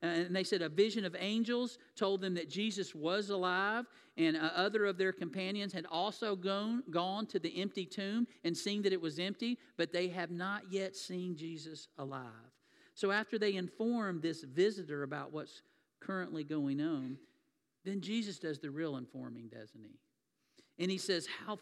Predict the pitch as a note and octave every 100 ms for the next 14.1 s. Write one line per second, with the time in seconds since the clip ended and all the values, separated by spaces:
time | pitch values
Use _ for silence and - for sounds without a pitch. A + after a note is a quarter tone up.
0 | _ C#4 D4+ D4 B3+ - G3 E3 D3+ C3
1 | A2+ - _ _ F3+ G#3 G#3 - - A#3
2 | A#3+ C4 A#3+ A3 G#3+ A3 F#3 D#3+ F#3 F#3+
3 | G#3+ G#3 F#3+ F3+ - F#3+ F#3 E3+ D#3 -
4 | - D3 - E3 E3+ D#3+ A#2+ A2+ _ _
5 | E3 F3 E3+ A#3 G#3 F#3+ G3 E3+ C#3 B2
6 | - C#3+ A#3 A3+ - _ _ _ _ _
7 | _ _ B3 C4 C#4+ A3 - E3 D3+ B3+
8 | - A#3 G#3+ D#3+ C3+ C4 D4+ D4 G3+ G#3+
9 | - _ G3 G3 A3 G#3+ B3 B3+ F#3+ G#3
10 | A3+ G#3+ A#3 A3+ F#3+ - - G#3 F#3+ G3+
11 | A#3+ - - E3+ D#3+ F3+ G#3+ - - F#3
12 | G3+ B3 C#4+ - - _ _ D3 C#3+ -
13 | F#3+ A#3+ C4 E3 D3 F3+ G#3 C4 C#4+ -